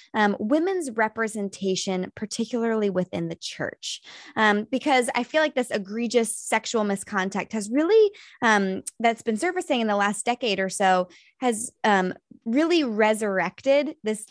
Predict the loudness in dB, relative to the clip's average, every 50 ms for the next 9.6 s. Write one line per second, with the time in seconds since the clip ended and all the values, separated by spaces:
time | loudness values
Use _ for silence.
0 | _ -12 -10 -6 0 4 4 6 6 6 4 4 4 2 2 2 2 2 2 0
1 | -2 -6 -6 -4 -2 0 2 2 2 2 0 -2 -4 _ -20 -18 -12 -8 -4 -4
2 | -2 -2 -2 -4 -6 -4 -4 -6 -6 -6 -4 -4 0 2 2 2 2 0 0 -2
3 | -4 -2 -2 0 0 0 -2 -4 -6 -8 -4 -4 -2 -2 0 -2 -2 -2 -2 -2
4 | -2 -2 0 0 -2 -4 -4 -6 -2 0 2 2 2 0 0 -2 0 0 0 0
5 | 0 -2 -2 -2 -2 -4 -4 -4 -6 -8 -8 -8 -6 -4 -2 -2 -2 -2 -4 -8
6 | -6 -6 -6 -4 -4 -6 -8 -8 -10 -10 -10 -12 -6 -6 -6 -6 -6 _ -20 -20
7 | -20 _ _ _ -4 -2 0 0 2 2 0 0 0 0 0 2 2 2 2 2
8 | 0 -2 -2 -4 -6 -6 -6 -4 -2 -2 -4 -4 -4 -6 -4 -2 -2 -2 -2 0
9 | 2 2 2 2 2 0 0 2 2 2 2